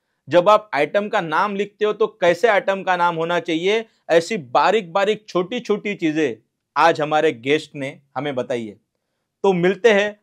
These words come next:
और स्वागत करते हैं गौतम भाई का। गौतम भाई, आप Swiggy, Zomato पे दो सौ बीस रेस्टोरेंट चलाते हो,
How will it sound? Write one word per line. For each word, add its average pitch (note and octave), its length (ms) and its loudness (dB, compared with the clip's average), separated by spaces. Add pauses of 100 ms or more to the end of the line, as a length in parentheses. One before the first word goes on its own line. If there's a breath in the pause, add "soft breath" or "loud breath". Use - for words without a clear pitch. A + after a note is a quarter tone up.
(140)
और F3+ 100 6
स्वागत F#3+ 500 4
करते G3+ 260 4
हैं G3+ 340 2 (100)
गौतम D#3 400 4
भाई B2 140 4
का। - 100 -8
गौतम G#3 500 2
भाई, G#3+ 160 4
आप G#3+ 160 4
Swiggy, E3+ 380 -4
Zomato F#3 420 -2
पे G#3+ 240 0
दो D3+ 300 -2
सौ G3+ 240 2
बीस D#3 380 -6
रेस्टोरेंट E3 420 0
चलाते C3 360 0
हो, G#2 180 -10